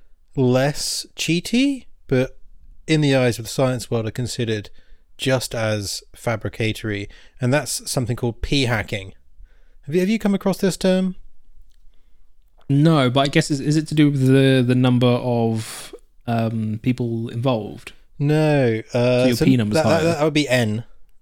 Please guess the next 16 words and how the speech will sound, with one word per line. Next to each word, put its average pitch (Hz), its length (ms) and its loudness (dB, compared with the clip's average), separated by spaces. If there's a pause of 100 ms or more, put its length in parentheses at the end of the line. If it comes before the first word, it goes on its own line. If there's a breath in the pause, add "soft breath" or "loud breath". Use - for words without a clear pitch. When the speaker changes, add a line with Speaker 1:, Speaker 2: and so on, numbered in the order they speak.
(100)
Speaker 1:
N 127 220 2
is 110 220 0
normally 104 180 6
Speaker 2:
Oh, 101 80 4
okay. 110 80 2
Speaker 1:
sample 131 300 2
Speaker 2:
Yeah, 131 60 0
yeah. 127 120 0
Speaker 1:
size. 104 440 -4 (240)
Uh, 104 340 -2
Speaker 2:
Sample 117 200 -6
size, 117 260 -6
yeah. 113 120 -2
Speaker 1:
ar-, 110 120 2
arbitrarily. 107 760 -4 (600 loud breath)
Uh, 131 200 0